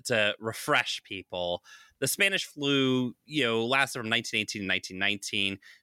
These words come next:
The pandemic lasted about a year, almost on the nose. Uh, the estimate of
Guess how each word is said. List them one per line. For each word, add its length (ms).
The 440
pandemic 480
lasted 420
about 460
a 80
year, 640
almost 300
on 120
the 60
nose. 600
Uh, 200
the 200
estimate 500
of 320